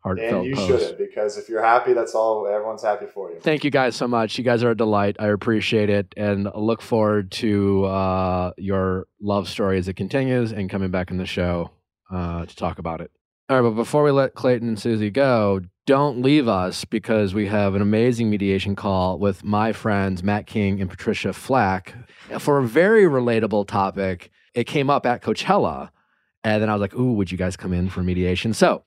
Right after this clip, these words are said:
Speaker 1: we're gonna say goodbye to Clayton and Susie. Thank you guys for coming.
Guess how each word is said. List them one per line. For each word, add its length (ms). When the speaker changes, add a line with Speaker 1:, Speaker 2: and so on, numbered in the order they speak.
Speaker 1:
we're 80
gonna 140
say 120
goodbye 240
to 60
Clayton 440
and 120
Susie. 400
Thank 200
you 60
guys 160
for 100
coming. 480